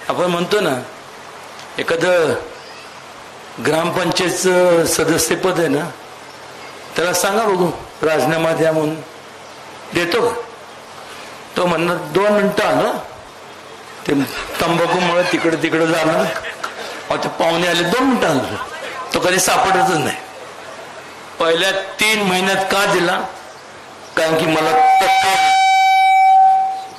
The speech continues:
पटले नाही, परिणामाची कधी मी मुभा केली नाही आणि कधी भीक घातलं नाही. एक सांगतो, माझ्या गळ्यात शपथ आहे तुम्हा सगळ्यांना,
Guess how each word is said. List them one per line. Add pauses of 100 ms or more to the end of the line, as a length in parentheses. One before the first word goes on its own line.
(240)
पटले
नाही, (960)
परिणामाची
कधी
मी (440)
मुभा
केली
नाही
आणि
कधी
भीक
घातलं
नाही. (1120)
एक
सांगतो, (1120)
माझ्या
गळ्यात
शपथ
आहे (1600)
तुम्हा
सगळ्यांना,